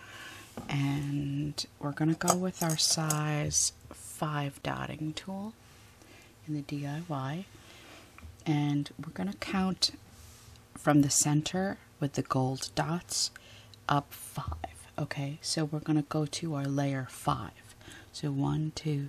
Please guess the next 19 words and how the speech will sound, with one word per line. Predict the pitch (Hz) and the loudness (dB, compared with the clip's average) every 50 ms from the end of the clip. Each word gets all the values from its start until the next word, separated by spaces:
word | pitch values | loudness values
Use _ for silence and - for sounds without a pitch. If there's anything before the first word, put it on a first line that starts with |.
| - - | -8 -12
three, | - - 143 143 135 131 131 135 135 - - | -12 -8 -4 -4 -2 -4 -4 -6 -8 -12 -12
four, | - - 147 135 135 131 127 - | -8 -6 -4 -2 -2 -4 -6 -8
five. | - - - - 143 135 123 123 127 147 - - - - | -12 -8 -6 -4 -4 -4 -4 -6 -10 -12 -14 -16 -10 -6
This | - 170 156 - - - - - - | -4 -2 -2 -2 -2 -4 -4 -6 -4
right | 151 147 147 165 | -4 -4 -4 -4
here, | - - - - - - 113 110 - - - | -8 -8 -8 -6 -6 -6 -8 -10 -12 -12 -10
this | - - 143 - - - | -6 -2 0 -2 -2 -2
area. | 143 131 131 135 135 135 135 - - 165 - - - - - - - - - - - - - - - - | -4 -6 -4 -6 -6 -8 -8 -10 -12 -14 -18 -20 -20 -18 -14 -12 -12 -10 -10 -10 -12 -12 -14 -16 -8 -2
And | 151 135 135 135 135 139 | 0 0 2 2 0 0
what | 143 - - | -2 -4 -4
we're | 135 135 | -6 -6
gonna | - 151 143 147 139 | -4 -2 -2 -2 -2
do | - - 139 135 | -2 -4 -4 -4
is | 139 139 139 - | -4 -4 -4 -4
just | - 139 139 - - - - - - - | -4 -4 -4 -4 -4 -6 -8 -14 -8 -4
dip | - 139 - - | -4 -4 -2 -2
in | 156 156 170 175 | 0 0 0 0
our | 180 190 | -2 -4
green, | - - - 170 151 143 151 175 196 208 | -4 -2 0 2 4 4 4 4 2 0